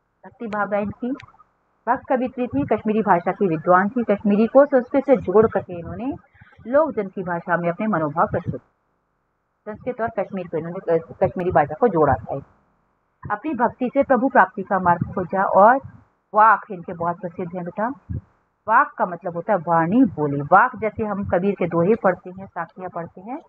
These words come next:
उसी तरीके से इनके कश्मीरी भाषा में वाक हैं। इनका मानना था कि ईश्वर एक है और वही परम सत्य है। दीक्षा गुरु से लेकर के वेद, धर्म और शास्त्र,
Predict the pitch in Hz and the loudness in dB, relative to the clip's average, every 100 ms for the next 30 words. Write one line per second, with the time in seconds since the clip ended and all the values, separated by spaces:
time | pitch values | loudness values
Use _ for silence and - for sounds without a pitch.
0 | _ _ _ 208 262 233 196 185 170 196 | _ _ _ -16 -10 -6 -4 -4 -6 -4
1 | 170 - 233 370 - - _ _ 214 202 | -4 2 2 2 -4 -18 _ _ -14 -6
2 | 233 233 196 165 196 262 214 175 190 262 | -4 -2 -2 0 0 0 2 4 6 4
3 | - 202 202 269 _ _ _ - 233 269 | -4 -12 -10 -12 _ _ _ -18 -6 -4
4 | 214 196 208 226 233 226 220 190 190 - | -2 -2 -2 -2 -4 -2 -4 0 0 0
5 | 190 190 254 269 233 220 185 269 214 165 | 4 4 4 4 4 6 2 2 2 0
6 | 131 - - _ _ _ _ _ _ _ | -2 -8 -18 _ _ _ _ _ _ _
7 | _ _ _ _ _ _ _ _ _ 226 | _ _ _ _ _ _ _ _ _ -10
8 | 302 339 277 175 214 226 277 254 220 196 | -6 -4 -2 0 0 0 2 2 0 -4
9 | - 240 175 175 220 254 254 196 190 185 | -2 -4 0 6 8 8 4 -2 -2 -2
10 | 208 165 - 214 220 269 - 285 | -4 -10 -4 4 4 4 -4 -10